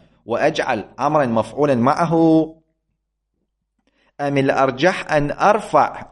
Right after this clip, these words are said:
أقول جاء زيد وعمر وأجعل عمر ماذا؟ معطوفا على زيد؟ أيهما أرجح؟ بعد جواز الوجهين، نفرغ من أن الوجهان،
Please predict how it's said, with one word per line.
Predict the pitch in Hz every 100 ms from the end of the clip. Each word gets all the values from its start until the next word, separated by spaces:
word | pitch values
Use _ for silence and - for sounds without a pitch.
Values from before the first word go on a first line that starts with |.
| _ -
أقول | 123 139 120
جاء | 127 127 120
زيد | 117 120 117
وعمر | 120 117 110 123 120 117 98 90 - - _ _ _ -
وأجعل | 104 123 123 120
عمر | - 127 120 107 - - -
ماذا؟ | 110 113 104 98 - _ _ -
معطوفا | 107 104 - 131 - 107
على | 107 98
زيد؟ | 90 92 90 90 90 _ -
أيهما | 123 123 139 139 104
أرجح؟ | 104 - 92 - - _ _ _ _ _ _ _ _ _ _ _ _ _ _
بعد | 95 95 120 131 123
جواز | 120 123 147 170
الوجهين، | 175 131 104 101 131 127 110 101 - - _ _ _ _ _ _ _ _ _ -
نفرغ | 117 - 131 131 165 - 135
من | 117
أن | 117 120
الوجهان، | 110 107 98 127 160 185